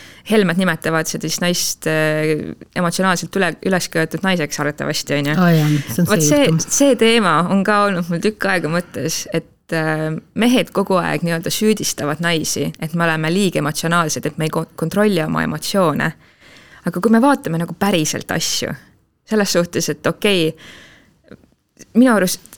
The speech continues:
Speaker 1: s-, see nagu stereotüüp, nagu ma rääkisin eelmises saates, see nii-öelda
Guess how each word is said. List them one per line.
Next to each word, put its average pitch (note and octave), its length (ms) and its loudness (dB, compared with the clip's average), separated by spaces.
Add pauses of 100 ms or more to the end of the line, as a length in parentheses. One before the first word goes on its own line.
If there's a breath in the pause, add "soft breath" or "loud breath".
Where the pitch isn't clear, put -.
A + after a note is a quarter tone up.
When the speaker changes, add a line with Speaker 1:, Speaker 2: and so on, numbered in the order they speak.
(100)
Speaker 1:
s-, - 160 -2
see A#3 240 4
nagu G3+ 180 0
stereotüüp, F#3 600 0
nagu E3+ 160 0
ma F#3+ 80 2
rääkisin G#3 300 2
eelmises E3+ 200 0
saates, F3 340 -2
see E3 120 2
nii-öelda D#3 380 0